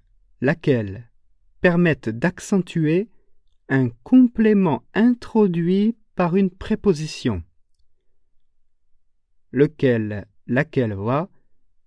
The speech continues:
zenchishi ni yotte dounyu sareta mokuteki go o kyouchou suru yakuwari ga arimasu. Voici un exemple.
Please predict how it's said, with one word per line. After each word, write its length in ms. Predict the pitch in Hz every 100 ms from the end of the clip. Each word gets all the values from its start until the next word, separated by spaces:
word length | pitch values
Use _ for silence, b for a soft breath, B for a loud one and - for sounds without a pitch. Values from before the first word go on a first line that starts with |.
| _ -
zenchishi 840 | 107 156 208 220 - 214 208 -
ni 160 | 202 196
yotte 600 | 196 190 _ 170 170 - _ _ -
dounyu 580 | 127 143 160 175 175 175
sareta 440 | - 170 165 165
mokuteki 640 | 151 147 - - 165 - 156
go 200 | 139 123
o 40 |
kyouchou 640 | - - 160 185 - 196 190
suru 380 | - 196 170 143
yakuwari 540 | 123 117 151 151 151
ga 80 | 139
arimasu. 420 | 123 104 98 - _ - _ - - _ _ _ _ _ _ _ _ _ _ -
Voici 260 | 135 180 220
un 60 |
exemple. 580 | 165 123 98 90 - 107